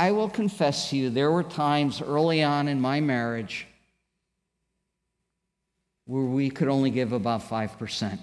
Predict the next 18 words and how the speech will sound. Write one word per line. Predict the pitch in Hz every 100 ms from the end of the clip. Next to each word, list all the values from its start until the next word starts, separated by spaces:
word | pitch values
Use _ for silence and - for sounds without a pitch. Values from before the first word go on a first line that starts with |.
| -
Not | 165 170
because | 196 202 190 180
we |
were | 180
squandering | 175 - 175 160 156 127 117 110
money, | 117 117 123 - _ _ _ _ -
but | 160
because | 160 139 143
I | 139
was | 147 123
making | 135 139 143 127
a | 120
hundred | 135 135
and | 123
sixty | - 131 - 127
dollars | 120 117 113 110 -
a |
week. | 104 107 92